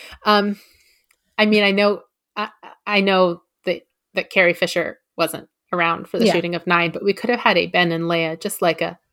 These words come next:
Speaker 1: a hug where we see her from behind. And anybody who wants to come at me and tell me that Leia could never forgive her son,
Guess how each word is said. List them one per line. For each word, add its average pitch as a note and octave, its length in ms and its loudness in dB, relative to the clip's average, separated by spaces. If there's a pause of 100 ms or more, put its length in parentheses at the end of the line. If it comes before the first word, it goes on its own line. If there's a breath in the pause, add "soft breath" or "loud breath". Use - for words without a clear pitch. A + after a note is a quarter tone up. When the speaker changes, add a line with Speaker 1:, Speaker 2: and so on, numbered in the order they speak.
(600)
Speaker 1:
a D#4 140 2
hug D#3+ 460 -2 (160)
where F#3+ 180 -4
we F#3+ 100 -4
see C#4+ 300 -2
her B3 240 -2
from F#3+ 300 0
behind. - 580 -8 (560)
And B3+ 240 2
anybody C#4+ 540 2
who A3 100 -2
wants G#3+ 220 -4
to G3+ 60 -6
come G#3+ 200 0
at G3+ 140 2
me F3+ 140 -2
and F3 80 -4
tell F3 140 -2
me E3+ 80 -2
that F3 140 -4
Leia E3+ 240 0
could E3+ 160 -4
never E3 180 -6
forgive D#3+ 300 -6
her D#3+ 100 -10
son, G3+ 420 -2